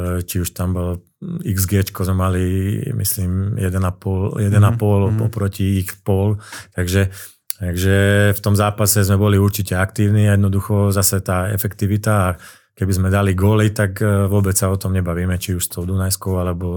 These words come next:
Speaker 1: s Trnavou. No a, mm, v podstate potom prišlo,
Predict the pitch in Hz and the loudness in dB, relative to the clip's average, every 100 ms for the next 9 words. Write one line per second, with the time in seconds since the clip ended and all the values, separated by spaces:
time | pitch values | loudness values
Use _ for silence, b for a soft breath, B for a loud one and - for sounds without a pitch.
0 | 92 - - 101 98 98 101 104 B B | -6 -6 -4 0 0 2 2 0 B B
1 | B B - 85 90 92 92 - - - | B B -8 -4 -2 -2 -2 -6 -8 -8
2 | - - 143 - - 101 - 98 95 98 | -6 -6 -6 -6 -8 -6 -6 -4 -4 -4
3 | 95 87 98 - 92 | -4 -4 -4 -4 -6